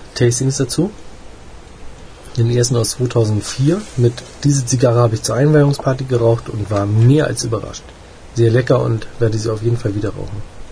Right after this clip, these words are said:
Auch die zweite Nummer zwei war das gleiche Vergnügen.“ Dann zur dritten Nummer zwei kann ich unten genanntes nur bestätigen. Süßlich, zedriger Geschmack mit erdiger Note. Diese werde,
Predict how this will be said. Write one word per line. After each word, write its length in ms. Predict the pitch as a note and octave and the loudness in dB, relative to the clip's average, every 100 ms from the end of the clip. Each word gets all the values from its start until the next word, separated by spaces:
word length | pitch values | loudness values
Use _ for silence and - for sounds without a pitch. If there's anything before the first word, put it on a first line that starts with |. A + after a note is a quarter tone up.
| - - | -12 -6
Auch 160 | A2+ | -6
die 120 | - | -6
zweite 340 | G#2 A#2 A#2+ A#2+ | -4 -2 -2 0
Nummer 180 | A#2 A2 | -2 -2
zwei 340 | - A2 A#2 A2 | -2 -2 0 -2
war 100 | G#2+ | -4
das 180 | G2+ - | -4 -4
gleiche 240 | G#2 G#2 | -4 -4
Vergnügen.“ 480 | A#2+ A#2+ A#2+ G#2+ G2 - - - - - - - - - | -4 0 2 2 -2 -12 -16 -18 -18 -18 -18 -18 -16 0
Dann 300 | B2 B2 B2 - - - - - - | 4 4 2 -6 -18 -20 -20 -16 -2
zur 160 | C3 | 2
dritten 240 | B2+ D#3+ E3 | 2 2 4
Nummer 180 | C#3+ | 4
zwei 280 | B2+ B2+ B2+ | 2 4 2
kann 220 | B2 A#2+ | 2 0
ich 140 | A2+ - | 0 0
unten 240 | D3 D3 | 0 0
genanntes 400 | C3 A#2+ A#2+ - | 2 2 0 -2
nur 120 | A2+ | -4
bestätigen. 580 | G#2 - D#3+ E3+ D#3 D3+ | -4 0 2 2 4 2
Süßlich, 420 | B2+ C#3+ C3 B2 - - - | 2 2 0 -4 -6 -12 2
zedriger 460 | C#3+ C#3+ A#2+ A2+ | 2 4 4 2
Geschmack 340 | A2 - C3 C3 - | 0 0 0 -2 -4
mit 200 | A#2 G#2+ | -2 -2
erdiger 340 | - G#2+ A2 G#2 | -2 -2 -2 -2
Note. 340 | G2 F#2+ G2 - - - - - - - - - C3+ | -4 -6 -8 -8 -10 -14 -14 -14 -14 -16 -18 -8 -2
Diese 180 | A#2+ | 2
werde, 520 | A#2+ A#2+ A2+ A#2 A2+ | 6 6 6 6 4